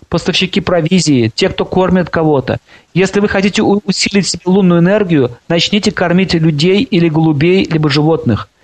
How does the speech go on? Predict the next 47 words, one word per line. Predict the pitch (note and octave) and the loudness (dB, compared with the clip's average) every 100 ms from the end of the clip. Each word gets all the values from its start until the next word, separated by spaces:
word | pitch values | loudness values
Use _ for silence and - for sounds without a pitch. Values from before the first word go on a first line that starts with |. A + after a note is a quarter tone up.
| - | -6
Чем | G3 E3 | 0 2
больше | G#3+ G#3+ G3 | 2 0 -2
вы | |
это | G3 F#3+ | -2 0
будете | F#3+ F#3 E3+ | 0 0 0
делать, | E3 G3+ G3 | 2 0 0
тем | E3 | 0
больше | C#3 E3+ E3 | 0 0 0
будете | D#3+ D#3 | -2 -4
получать | - D3+ E3+ | -4 -4 -2
умиротворение. | E3 D#3 D#3 D3 D3+ C#3+ A#2 A#2 - | 0 2 2 0 2 2 0 -2 -8
Вот | - D#3+ E3+ | -2 0 2
многие | E3 G#3+ F#3+ G3+ | 2 2 2 2
люди, | F3+ A3 G3 | 4 2 2
особенно | D#3+ C#3+ E3 E3+ | 0 0 -2 0
пожилые, | F#3 E3 F#3+ F#3+ D3 A#2+ | 0 0 2 2 2 2
им | E3 | 2
нравится | E3 F3 G3 G3 | 2 2 0 -2
кормить | - E3 D#3 D#3+ | -4 -2 0 0
голубей, | C#3+ D3 C#3+ C3 A2 _ _ | 0 0 2 0 -2 _ _
потому | - E3+ F3+ G3 | -8 -2 0 -2
что | - | 0
у | |
них | F#3 F#3 | 0 0
много | F3 F#3 F3+ | 0 0 2
беспокойств | E3+ D3+ E3 - E3+ D3 - - _ _ _ - | 0 0 -4 -2 0 0 -4 -18 _ _ _ -4
в | |
уме. | D3 D3+ B2 A2+ - _ _ _ | 0 2 0 -4 -12 _ _ _
У | D#3+ | 0
них | G#3 G#3+ | 0 0
незащищенная | E3+ D#3 C#3+ D#3 C#3 | -2 0 -2 0 0
старость, | B2 E3 E3 D#3 D3 - - _ | 0 0 0 0 -2 -8 -20 _
дети | E3+ G#3 D3+ | -2 0 0
их | C#3 C#3+ | 0 0
не | |
уважают, | C3+ C3+ C#3 E3+ E3 D#3+ - _ | 0 2 0 0 0 -4 -10 _
и | |
они | F3 G#3+ | 0 0
начинают | G3+ G3 | 0 -2
собачьи | - F3 E3+ F3+ F3+ E3+ | -2 -2 0 0 0 -2
кошечек | - F3 - | -2 -4 -2
заводить | D#3 D#3 D3+ - | 0 0 0 -2
и | E3+ | -6
кормят, | - F3+ D#3+ C#3+ | -2 0 0 -2
кормят, | - E3 D3+ | -2 0 -2
кормят | - F3+ D#3 C#3 | 0 0 0 0
их. | C3 | -4